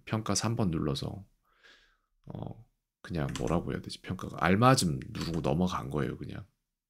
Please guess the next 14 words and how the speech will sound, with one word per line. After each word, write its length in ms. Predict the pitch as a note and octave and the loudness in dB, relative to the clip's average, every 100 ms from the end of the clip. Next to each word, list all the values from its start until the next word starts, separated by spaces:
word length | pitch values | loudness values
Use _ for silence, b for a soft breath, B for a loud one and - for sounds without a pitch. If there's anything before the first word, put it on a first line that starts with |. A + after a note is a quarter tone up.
| _ _ _ _ _ _ _ _ _ | _ _ _ _ _ _ _ _ _
그러니까 440 | F#2 F#2 E2 C#2+ - | -6 0 2 2 0
이렇게 320 | - A2 - | -2 0 2
하니까 680 | B2 C3 - G2 F2+ D2+ - b b b b | 2 2 2 4 4 2 -4 b b b b
숙제를 840 | - - C#3+ C3+ C3 B2+ A#2 A2+ | -12 -2 4 6 6 6 6 6
하는 400 | A#2+ D3 D3+ C#3+ | 6 4 4 4
거랑 640 | A2 F2+ E2+ F2+ F2+ F2 | 6 6 6 4 2 0
숙제를 340 | - - B2 A2+ | -4 0 0 2
제가 300 | - D2+ D2 | 0 0 0
체크하는 460 | C3+ - D3 C3 | 0 2 2 2
거 60 | A2 | 0
자체가 400 | - - F2+ D#2+ | -2 -2 0 0
의미가 320 | D#2+ F2 D#2+ | 0 0 0
없는 260 | C#2+ D#2 - | -2 -4 -8
거예요. 260 | - - | -8 -10